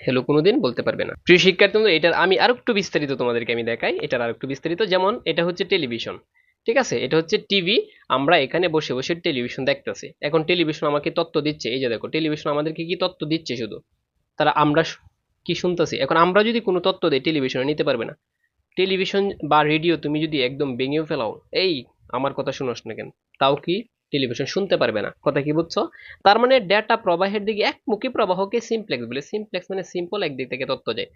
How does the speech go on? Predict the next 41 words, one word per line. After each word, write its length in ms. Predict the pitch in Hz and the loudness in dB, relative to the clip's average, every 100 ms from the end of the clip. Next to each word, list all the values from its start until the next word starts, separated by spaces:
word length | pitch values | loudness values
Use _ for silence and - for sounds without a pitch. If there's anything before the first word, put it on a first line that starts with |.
| - - | -20 -2
তার 140 | - 180 | 2 4
মানে 140 | 180 | 4
মনে 220 | 165 196 | 4 2
করো 180 | 214 190 | 2 2
এটা 180 | 139 143 | 2 0
টিভি 440 | - 196 185 208 349 _ _ | -2 -2 -2 -2 -8 _ _
আর 120 | 127 | 0
এটা 180 | 127 147 | 0 0
শুধু 200 | 139 151 | -2 0
আমাদেরকে 420 | 131 120 120 - | 2 2 0 -2
তথ্য 260 | 131 151 135 | -6 -4 -4
দিচ্ছে, 360 | 123 117 - 110 | -4 -6 -8 -8
এই 200 | 90 113 | -8 -6
কথা 180 | - 135 | -4 -2
কি 120 | 143 | 0
বুঝছো? 400 | 151 151 170 196 | -2 -4 -4 0
বাস, 200 | 139 - | -2 -2
কাজ 160 | 127 | -4
শেষ। 400 | - 110 110 - - _ _ - - | -4 -6 -8 -10 -14 _ _ -20 -8
যেমন 240 | 139 160 170 | 4 6 6
উদাহরণ, 420 | 170 156 156 170 | 6 4 2 0
টেলিভিশন, 600 | 170 165 143 139 - 151 | 0 0 0 -2 -2 -2
রেডিও 460 | 131 131 139 175 262 _ _ | 0 0 0 -2 -4 _ _
আর 120 | 120 | -6
হচ্ছে 200 | 131 139 | -6 -6
কি 160 | 160 165 | -6 -6
কিবোর্ড, 460 | 151 131 135 139 135 | -6 -4 0 0 0
মাউস। 420 | 113 104 - - - _ _ | 0 -2 -6 -12 -16 _ _
এরপরে 320 | 220 254 254 233 | 2 4 6 6
হচ্ছে 580 | 208 - 156 131 160 | 4 2 0 2 2
এই 320 | 196 151 160 170 _ _ | 0 0 0 -4 _ _
সিমপ্লেক্সের 720 | - 240 277 - 151 - 170 | -6 -4 -2 0 0 0 -2
বড় 320 | 151 151 180 | -2 0 2
ভাই 220 | 131 95 - | 2 0 -4
হাফ 300 | - 160 165 | -2 0 2
ডুপ্লেক্স। 560 | 147 156 123 110 - - _ - | 0 0 -2 -6 -6 -20 _ -8
সে 220 | - 262 | 0 0
কি 140 | 262 | 2
করে? 240 | 175 202 220 | 0 2 2
একটু 180 | 220 151 | 0 2
দয়ামি। 400 | 151 139 113 | 4 2 0